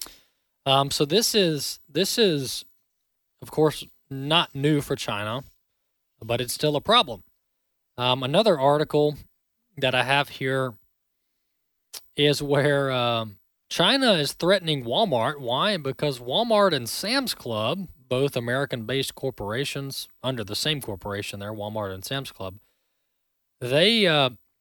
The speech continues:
they banned products from the region where these, uh, Uyghur labor camps are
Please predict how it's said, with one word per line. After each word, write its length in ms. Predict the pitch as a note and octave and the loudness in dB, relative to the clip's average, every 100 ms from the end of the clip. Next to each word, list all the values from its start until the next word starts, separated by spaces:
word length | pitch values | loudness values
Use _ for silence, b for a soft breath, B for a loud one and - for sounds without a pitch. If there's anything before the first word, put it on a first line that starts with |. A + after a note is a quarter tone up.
| _ _ - | _ _ -4
they 200 | D3+ B3+ | 2 4
banned 400 | G3+ G#3 E3+ - | 6 4 2 -2
products 880 | D3+ A#3 G#3+ C3+ D3 - - - - - _ _ _ _ _ | -2 0 4 2 0 -6 -10 -10 -12 -20 _ _ _ _ _
from 340 | - F3+ E3+ | 2 4 4
the 120 | D3+ | 2
region 600 | C#3 E3 C4 F#3 C#3+ C3+ | 0 2 0 2 0 0
where 240 | C3 C#3+ D3+ | 0 -2 0
these, 420 | D3+ D3+ C#3+ - - _ _ | 0 0 -2 -6 -12 _ _
uh, 120 | C3+ B2+ | -4 -2
Uyghur 500 | C3 A3 A#3 F#3+ C3+ | -2 0 2 2 0
labor 360 | B2+ C#3+ B3+ C4+ | -2 0 2 2
camps 340 | - A#2+ G2+ | 0 -4 -4
are 220 | A2 F#2 | -10 -12